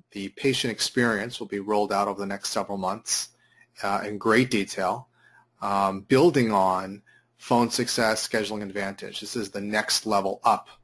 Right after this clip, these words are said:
All of you did really good work on your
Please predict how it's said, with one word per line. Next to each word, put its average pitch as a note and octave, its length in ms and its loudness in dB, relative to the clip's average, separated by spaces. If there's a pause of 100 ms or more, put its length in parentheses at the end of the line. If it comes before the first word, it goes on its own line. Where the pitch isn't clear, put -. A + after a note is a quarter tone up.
(560)
All A2 180 4
of A2+ 80 2
you G#2+ 260 2
did G#2+ 360 0 (680)
really B2+ 200 4
good A#2+ 120 4
work B2+ 480 2 (340)
on G#2+ 320 2
your G#2 520 2